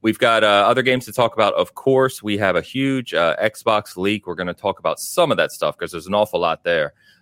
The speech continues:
Um, we've got the C M A update on Xbox Activision Blizzard. We've got T G S, Tokyo Game Show, and then we're also gonna talk about the three of our favorite twenty-five games of all time. Travis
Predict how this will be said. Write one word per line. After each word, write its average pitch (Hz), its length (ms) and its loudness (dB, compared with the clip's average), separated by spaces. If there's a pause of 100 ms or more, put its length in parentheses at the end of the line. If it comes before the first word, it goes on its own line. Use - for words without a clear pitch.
Um, 98 380 2
we've 92 100 -6
got 107 140 0
the - 60 -18
C 120 220 -2
M 98 100 0
A 107 180 2
update 110 460 0
on 90 180 0
Xbox 92 480 -2
Activision 78 540 -8
Blizzard. 151 440 0 (680)
We've 104 140 -8
got 98 280 -2
T 123 200 -2
G 101 240 -2
S, 98 260 0
Tokyo 92 320 -6
Game 85 260 -6
Show, 82 320 -4
and 80 180 -8
then 82 140 -6
we're 78 180 -6
also 95 400 -4
gonna 85 180 -6
talk 87 240 -4
about 85 180 -6
the 85 80 -14
three 151 340 0
of 101 120 2
our 85 180 4
favorite 107 440 -2
twenty-five 90 560 -4
games 82 280 -8
of 80 140 -10
all 78 100 -2
time. 98 440 -2 (340)
Travis 101 440 0